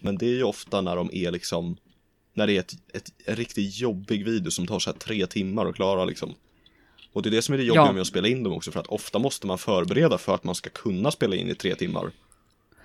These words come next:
Speaker 1: För man, man
Speaker 2: Det
Speaker 1: vet
Speaker 2: är,
Speaker 1: inte hur
Speaker 2: det är
Speaker 1: länge
Speaker 2: just
Speaker 1: det
Speaker 2: det
Speaker 1: kan
Speaker 2: som är
Speaker 1: behövas,
Speaker 2: stora
Speaker 1: liksom.
Speaker 2: problem, att man kan inte veta hur lång tid de kommer ta.
Speaker 1: Exakt.
Speaker 2: Det vore bra att ha någon dag där man bara spelar in tre, fyra stycken efter varann, och sen kan man ta bort den om man inte hinner. En sak jag har tänkt på förändrats en del,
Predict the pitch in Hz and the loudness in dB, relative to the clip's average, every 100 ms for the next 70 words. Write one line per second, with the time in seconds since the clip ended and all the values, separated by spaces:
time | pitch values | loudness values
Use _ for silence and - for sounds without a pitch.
0 | - - 98 95 - 110 110 185 143 196 | -14 -6 -2 -2 0 6 8 10 10 8
1 | 208 190 175 196 185 180 170 92 160 151 | 4 2 4 8 8 8 6 6 4 4
2 | 147 143 131 - 139 127 135 139 123 123 | 4 2 0 0 0 0 -2 -2 -2 -4
3 | - 135 143 143 131 131 123 117 127 123 | -4 -2 0 0 0 -2 -4 -2 -2 -2
4 | 127 - 113 120 123 123 135 - - 113 | -4 -6 -8 -6 -6 -4 -4 -6 -10 -8
5 | - - - - - _ _ _ _ _ | -8 -8 -10 -16 -16 _ _ _ _ _
6 | _ - 180 165 165 220 180 196 226 175 | _ 2 2 4 4 6 6 6 6 6
7 | 147 127 143 131 127 127 120 123 123 120 | 4 4 2 2 2 2 2 0 -2 -2
8 | - - 120 113 131 113 - 117 - - | -2 -4 -4 -2 -4 -4 -6 -8 -8 -8
9 | 113 113 - 123 139 165 147 139 139 139 | -8 -8 -6 -2 0 -2 -4 -2 -2 0
10 | 131 127 120 - - - 160 151 151 143 | -4 -4 -8 -4 -2 0 0 0 -2 -2
11 | 143 143 143 147 - _ _ _ _ 151 | -4 -4 -2 -4 -8 _ _ _ _ -2
12 | 180 202 180 151 131 127 131 139 123 - | 2 2 2 2 2 0 -2 -2 -2 -2
13 | 123 120 - - 135 117 110 113 - 131 | -2 -2 -6 -2 0 0 0 -4 -6 -4
14 | 117 117 | -4 -4